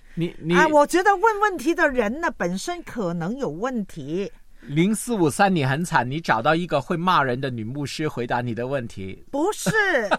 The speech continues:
Speaker 2: 因为呢，有些时候别人骂我，我就要想一想，他骂我，我真的不对嘛？起码我做反省啊。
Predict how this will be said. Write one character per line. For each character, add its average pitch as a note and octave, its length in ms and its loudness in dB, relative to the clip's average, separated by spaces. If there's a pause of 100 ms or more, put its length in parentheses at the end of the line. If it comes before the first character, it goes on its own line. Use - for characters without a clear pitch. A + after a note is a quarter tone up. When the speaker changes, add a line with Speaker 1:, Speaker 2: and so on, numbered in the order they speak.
(140)
Speaker 2:
因 F4+ 80 0
为 A#4 80 4 (160)
呢， G#4 160 2
有 B3 160 2
些 G#4 160 -2
时 F#4 120 -2
候 G#4 120 0
别 D#4+ 140 -2
人 F4+ 360 -2
骂 G#4 180 0
我， C4 140 -4
我 G#3+ 140 -2
就 G4 160 -4
要 D#4 140 2
想 A3 280 -4
一 - 20 -12
想， D#3+ 340 -6
他 D#4+ 140 -4
骂 E4 280 -6
我， D3 260 -8 (420)
我 D#3 260 -6
真 C#4+ 200 -8
的 A#3 160 -6
不 D#3 120 -10
对 C4+ 260 -8
嘛？ D#3 280 -10 (440)
起 D4+ 220 -6
码 D#4+ 180 0
我 F3+ 180 -6
做 D#4+ 180 -6
反 G#3+ 260 -6
省 E3+ 180 -10
啊。 F#3 100 -6